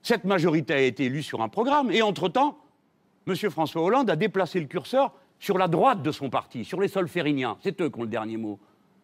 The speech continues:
On peut parfaitement imaginer que le même curseur soit déplacé de l'autre côté de l'Assemblée. Et c'est pourquoi j'ai commencé par dire, ben, je suis prêt à le faire, mais si quelqu'un d'autre veut le faire, changer de cap. Par exemple, j'ai interpellé monsieur Montebourg.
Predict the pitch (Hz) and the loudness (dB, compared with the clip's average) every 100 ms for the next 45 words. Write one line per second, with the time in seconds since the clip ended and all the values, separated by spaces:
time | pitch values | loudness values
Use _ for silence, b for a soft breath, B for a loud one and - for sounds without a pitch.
0 | _ _ 196 160 170 180 - 175 143 143 | _ _ 2 2 2 0 0 -2 0 0
1 | 123 127 120 240 311 - B B _ _ | 2 0 0 2 2 0 B B _ _
2 | _ - 165 156 202 151 156 - 262 294 | _ 2 4 6 4 0 -2 -2 0 0
3 | - 147 131 143 135 285 180 240 202 277 | 0 0 0 -2 0 2 2 2 0 0
4 | 349 311 180 135 139 120 104 - _ _ | 2 0 0 -2 -4 -4 -4 -6 _ _
5 | _ _ _ - 220 170 175 - 170 139 | _ _ _ 0 2 2 0 0 2 2
6 | - _ _ 139 165 - 147 143 349 330 | -2 _ _ -2 0 2 0 0 0 0
7 | - _ - 165 269 247 151 127 139 143 | -4 _ -2 0 2 2 0 -2 -4 -4
8 | 175 175 302 277 247 269 226 208 175 170 | -4 -2 0 2 2 2 2 0 0 2
9 | 147 120 113 107 123 107 - - 190 160 | 2 0 -4 -6 -4 -6 -6 -4 0 2
10 | 139 101 139 113 - _ _ _ - 165 | 0 -2 -2 -4 -6 _ _ _ -4 -2
11 | 160 202 170 143 135 147 - 143 139 123 | 0 0 0 -2 -2 -4 -8 -8 -6 -8
12 | - 127 120 113 107 113 | -8 -8 -6 -6 -6 -8